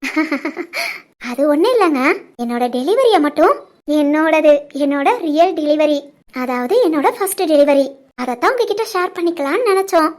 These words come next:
இது வந்து நூத்தி அறுபத்தாறாவது எபிசோடு நினைக்கிறேன், அதுல காமிச்சிருப்பேன். நான் ஹாஸ்பிட்டல் செக்கப் போயிட்டு அப்படியேவும் என் ஹஸ்பண்டுக்கு பிறந்த நாள்னு கிஃப்ட் வாங்குறது, அப்புறம் ஆ, கடையில வடை சாப்பிடுறது, அதெல்லாம் ரியல் தாங்க.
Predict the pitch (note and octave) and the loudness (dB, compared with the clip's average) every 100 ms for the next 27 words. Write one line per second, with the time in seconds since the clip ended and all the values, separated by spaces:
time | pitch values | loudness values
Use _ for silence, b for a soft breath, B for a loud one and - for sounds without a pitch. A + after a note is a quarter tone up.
0 | - D#4+ D4+ D#4 E4 F#4 C5+ A4+ B4 A#4 | -10 -4 -2 0 0 2 2 2 2 4
1 | G4 F#4 G#4 G4+ F#4 F4+ E4 D#4 E4 F4+ | 4 4 2 2 0 2 0 0 -2 0
2 | F4 E4 D4 D4+ D4+ C#4 F4 A#4+ - - | 2 2 0 -2 -2 0 0 -2 -6 -2
3 | F#4+ G4+ F#4+ F#4 F#4+ F#4 D#4+ E4 D4+ C#4+ | 0 2 2 0 0 0 0 2 2 4
4 | D#4+ D#4+ E4+ E4+ D#4+ C#4+ F#4+ G4 F4+ E4 | 2 -4 -2 -2 -2 -4 -2 0 -2 2
5 | A#4 D#5+ B B - D#4+ E4 E4 F4 E4+ | 2 2 B B -2 0 4 6 6 4
6 | E4 E4 D4+ D4 D4+ E4+ E4 E4 D#4 D4+ | 2 2 0 0 0 0 2 0 -2 0
7 | E4 D#4+ D4+ D#4 B4 D#5+ - _ E4 E4 | 0 2 2 2 0 -2 -12 _ -2 2
8 | F#4 D#4+ D4 D4 C#4+ D4 D#4 E4 E4 G4+ | 2 2 2 4 6 6 6 0 2 4
9 | F#4+ F#4+ G4 F4 F4+ E4 - D#4 E4 F4 | 4 4 2 2 2 0 -2 2 4 2
10 | D#4 D4 E4 E4 E4+ E4+ D4+ D4 D4+ E4+ | 2 2 2 0 -2 0 2 6 6 4
11 | - - C#4 C#4+ C#4+ D4+ F4 E4 D#4+ F4+ | -4 -8 -2 2 4 4 4 4 4 4
12 | F4 D4+ C#4+ F4 | 4 4 2 2